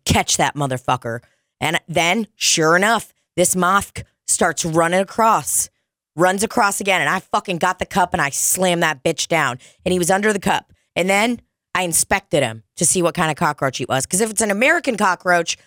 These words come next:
it's not that big of a deal. Because an American cockroach, those guys generally live outside. And then they'll kinda scurry in. You know, I have A C units. So I'll s-, m-,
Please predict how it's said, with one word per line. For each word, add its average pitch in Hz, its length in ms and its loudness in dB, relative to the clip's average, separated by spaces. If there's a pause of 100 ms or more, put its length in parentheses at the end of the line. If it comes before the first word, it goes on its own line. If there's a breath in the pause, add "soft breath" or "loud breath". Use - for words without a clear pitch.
(160 soft breath)
it's - 120 -4
not 226 160 0
that 202 160 -2
big 185 140 -4
of 165 60 -6
a 160 40 -6
deal. 156 440 -2 (400)
Because 196 340 0 (300 soft breath)
an 190 100 0
American 254 400 0
cockroach, 214 600 0
those 262 260 2
guys 196 400 2
generally 190 480 0
live 165 220 2
outside. 135 720 0
And 214 120 -4
then 262 80 0
they'll 269 100 -2
kinda 269 220 0
scurry 226 500 0
in. 196 220 0
You 220 100 -2
know, 208 120 2
I 240 160 2
have 226 120 -2
A 220 100 0
C 214 240 0
units. 139 360 -2 (280 loud breath)
So 226 180 4
I'll 247 180 4
s-, - 140 -6 (320 soft breath)
m-, 247 100 0